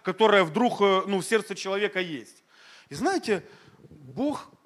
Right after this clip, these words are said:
ну, вот я когда об этом размышлял, Дух Святой меня, мне задает вопрос. Как ты думаешь,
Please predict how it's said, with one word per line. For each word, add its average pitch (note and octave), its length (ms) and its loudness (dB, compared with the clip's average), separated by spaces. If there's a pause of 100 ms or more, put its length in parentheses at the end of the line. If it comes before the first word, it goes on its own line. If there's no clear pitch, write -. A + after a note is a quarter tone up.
(280)
ну, G3+ 180 -4
вот C#3+ 120 -8
я F#3+ 100 2
когда G3 280 -2
об E3+ 120 -2
этом F3+ 380 -2
размышлял, F3 680 -4
Дух E3+ 180 -12
Святой G3 320 -6
меня, F3 320 -6
мне E3 260 -8
задает E3 420 -6
вопрос. D3+ 380 -8
Как A3 220 -8
ты A#3+ 80 -6
думаешь, F3 500 -10